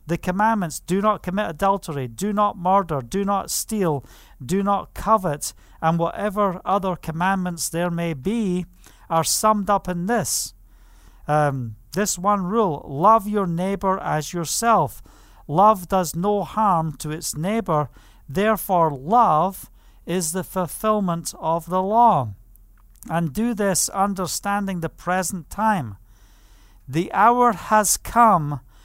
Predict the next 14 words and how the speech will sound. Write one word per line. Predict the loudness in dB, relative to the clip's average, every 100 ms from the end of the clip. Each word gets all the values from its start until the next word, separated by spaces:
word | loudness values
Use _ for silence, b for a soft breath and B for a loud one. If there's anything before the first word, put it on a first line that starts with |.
| b b
for | 0 2
you | 2 -2
to | -2 -4
wake | -6 -4 -2 -2 0
up | 2 2
from | -2 -4 -2 -2
your | -2
slumber, | -2 -4 0 0 2 4 2 0 b b b
because | -4 -2 -2
your | -2 -2
salvation | 0 2 2 2 0 -2 -2 -4
is | -4 -4 -4
nearer | -4 -4 -4
now | 0 2 2 0